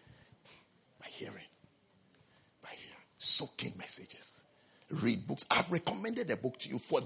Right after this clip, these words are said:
a whole year. For a whole year. It's not a two-day book or a one-day book. For a whole year. I dare even say for the rest of your life. But that, that will not make you, uh, take me serious.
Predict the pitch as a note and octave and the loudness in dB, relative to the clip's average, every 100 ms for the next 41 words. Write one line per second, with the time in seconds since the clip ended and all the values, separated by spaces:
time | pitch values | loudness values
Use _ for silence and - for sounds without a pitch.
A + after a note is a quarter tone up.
0 | - C#3+ C#3 G#3+ G#3 F3 D3 - - D3+ | 6 6 6 2 2 2 2 0 -6 -2
1 | D#3+ D3+ C#3 F3+ G#3 G3 C#3 C3 - - | 6 8 8 8 6 6 4 2 0 -10
2 | - - - - - - - - - - | -20 -20 -20 -20 -20 -20 -20 -20 -20 -20
3 | _ _ _ _ - - _ _ _ _ | _ _ _ _ -20 -20 _ _ _ _
4 | - F3+ G3 A#3+ D3 - G#3+ F3 D#3+ A#2+ | 6 8 8 10 10 10 8 8 8 4
5 | - - - - - - - - - - | -2 -12 -16 -20 -20 -20 -20 -20 -20 -20
6 | _ - - - C#3 B2 D3+ F3 C3+ B2 | _ -20 -6 4 8 8 8 6 4 2
7 | - - - - - - E3+ C3+ - - | -2 -6 -12 -10 -6 8 10 10 6 4
8 | A#3+ A#3 F#3 D#3+ D#3 - - - - - | 6 8 8 8 8 4 -10 -20 -20 -20
9 | _ _ _ _ _ - E3+ C#3 - C4 | _ _ _ _ _ 8 10 8 4 10
10 | B3+ - - A3+ E3+ G3+ E3 - E3+ D#3+ | 12 12 12 10 10 8 12 12 10 8
11 | D3 C3+ C3 D#3+ B2+ G2+ - - - - | 6 8 8 8 4 0 -2 -2 -4 -8
12 | - - - - - - - - - _ | -12 -14 -20 -20 -20 -20 -20 -20 -20 _
13 | _ _ _ - B2+ B2+ E3 C#3+ E3+ E3 | _ _ _ 6 8 10 10 12 12 12
14 | C#3 D3 C3 B2+ - A2+ G2 C3 - C3+ | 10 8 8 6 4 0 0 -4 6 6
15 | - G#2+ - G#2 D#2+ - - | 6 4 4 4 0 -2 -6